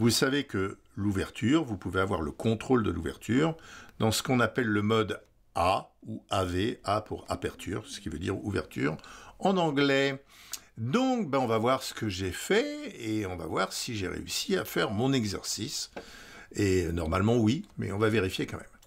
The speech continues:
Alors, d'abord, je me suis mis en mode automatique. Donc, j'ai réussi à avoir le premier plan net et l'arrière-plan flou. Et j'ai pas pu aller plus loin, dans le sens où en automatique, c'est lui qui décide,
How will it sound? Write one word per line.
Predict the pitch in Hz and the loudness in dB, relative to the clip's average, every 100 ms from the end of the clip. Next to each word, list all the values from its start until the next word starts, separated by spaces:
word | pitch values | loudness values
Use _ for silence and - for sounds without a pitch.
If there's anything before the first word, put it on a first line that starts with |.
| - _ - _ _ _ - - - _ _ 233 | -20 _ -20 _ _ _ -14 -14 -14 _ _ 2
Alors, | 247 139 135 | 4 2 2
d'abord, | - 220 240 | 2 2 2
je | 156 | 0
me | 147 | -4
suis | - 185 | 0 2
mis | 226 | 2
en | 147 | 2
mode | 165 | 2
automatique. | 160 110 90 - - - - _ _ - | 2 0 -4 -8 -12 -14 -14 _ _ 0
Donc, | 131 175 | 2 2
j'ai | 104 107 | 4 4
réussi | 110 90 - 143 | 4 2 2 2
à | |
avoir | 110 143 127 | 4 2 2
le | 117 123 | 0 0
premier | - 107 101 | -2 0 0
plan | - 110 101 92 - | 0 0 0 -2 -4
net | 95 104 156 - - | 0 0 0 -4 -4
et | 98 | 0
l'arrière-plan | 85 82 - - 113 | 0 -2 -6 -2 -2
flou. | - - 95 85 - - - - - - - | -4 -4 -4 -4 -12 -20 -20 -20 -20 -4 2
Et | 117 | 4
j'ai | 117 | 4
pas | 110 160 | 2 0
pu | 208 180 | 0 0
aller | 117 104 98 | 2 0 0
plus | - 113 | -4 -2
loin, | 117 151 226 233 117 | 0 0 0 -2 -2
dans | 110 | -2
le | |
sens | - 170 165 - | 0 0 0 0
où | |
en | 95 101 | 0 0
automatique, | 101 123 117 - 156 | 2 2 0 0 -2
c'est | - 85 | -2 -2
lui | 120 160 | -4 -4
qui | 101 | -6
décide, | - - 151 196 220 | -6 -2 2 2 2